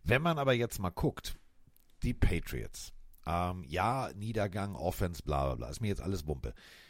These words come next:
Defensivtechnisch ist das eine Hausnummer. Da ist es vor allem gegen den Lauf eine Hausnummer. Das ist relativ ähnlich das, was die forty-niners machen können.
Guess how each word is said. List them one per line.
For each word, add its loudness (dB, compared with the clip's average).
Defensivtechnisch 6
ist -2
das 0
eine -2
Hausnummer. -4
Da 0
ist 2
es 0
vor 0
allem -2
gegen -4
den 0
Lauf 4
eine -6
Hausnummer. -8
Das -4
ist 0
relativ 4
ähnlich 2
das, 4
was 0
die -2
forty-niners 2
machen 0
können. 0